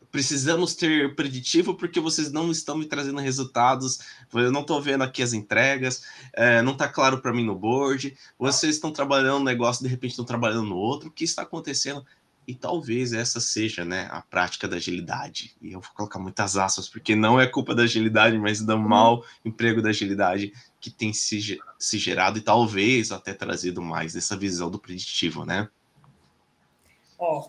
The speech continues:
Speaker 2: o que eu anotei aqui. É, a, a agilidade, ó, eu, eu tive um aluno que ele trabalhava no Banco do Brasil. E eles começaram a trabalhar com agilidade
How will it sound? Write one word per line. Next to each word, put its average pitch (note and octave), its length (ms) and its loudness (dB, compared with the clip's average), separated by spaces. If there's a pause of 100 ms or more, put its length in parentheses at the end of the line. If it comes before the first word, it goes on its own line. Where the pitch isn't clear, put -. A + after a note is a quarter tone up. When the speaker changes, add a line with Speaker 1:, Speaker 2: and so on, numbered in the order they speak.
Speaker 2:
o F3+ 100 -8
que G3+ 120 -4
eu G3 280 -4
anotei F#3+ 440 0
aqui. C#3+ 360 -6 (1000)
É, D3 580 0 (340)
a, E3 80 -4 (680)
a - 60 0
agilidade, F#3+ 880 0 (720)
ó, - 220 6
eu, F#3+ 160 0
eu G3+ 140 2
tive A#3+ 220 0
um A3+ 100 4
aluno F#3 460 2
que - 140 0
ele F#3+ 120 2
trabalhava F#3 480 2
no F#3 120 -2
Banco G3 260 -4
do F#3+ 100 -8
Brasil. G3 400 0 (1000)
E G3 60 2
eles F#3 140 4
começaram G3+ 360 0
a - 40 0
trabalhar F#3 480 2
com G3+ 120 -4
agilidade F#3+ 880 -4